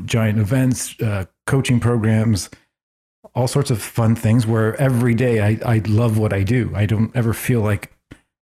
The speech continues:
uh, you know, people use the word work in a negative context usually. Like, "I have to go to work." To me, I get to go to work. I get to create. I get to be an artist. I get to help people.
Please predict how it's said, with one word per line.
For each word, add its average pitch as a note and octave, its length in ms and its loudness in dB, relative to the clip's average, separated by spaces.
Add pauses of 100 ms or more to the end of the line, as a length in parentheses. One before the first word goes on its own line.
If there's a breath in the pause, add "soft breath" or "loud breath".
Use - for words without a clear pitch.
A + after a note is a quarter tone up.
(460)
uh, - 240 -4
you C#3+ 100 0
know, D3 60 -6
people C#3+ 180 2
use B2+ 120 2
the A#2 60 0
word A2 180 0
work G#2+ 340 -2
in B2+ 80 2
a G#2 60 2
negative G#2+ 300 0
context C3 420 0
usually. C#3 420 0
Like, G#2+ 120 -2
"I G2+ 60 0
have A#2 220 2
to A#2 120 -2
go G2+ 140 0
to G2 80 -2
work." B2+ 380 -4
To A#2 100 2
me, A#2+ 180 4
I A2+ 140 0 (180)
get B2 220 -2
to A#2 80 -2
go G#2+ 140 -2
to A2+ 40 0
work. A#2+ 240 0
I G2+ 60 -2
get A2 200 -2
to G#2+ 120 -4 (680)
create. A2+ 440 0
I F#2+ 40 -2
get G#2+ 140 -2
to - 80 -6
be A2 80 2
an G#2+ 60 0
artist. A2+ 360 0
I A2 60 0
get G#2+ 160 0
to A2 140 0
help G#2 200 0
people. - 320 -6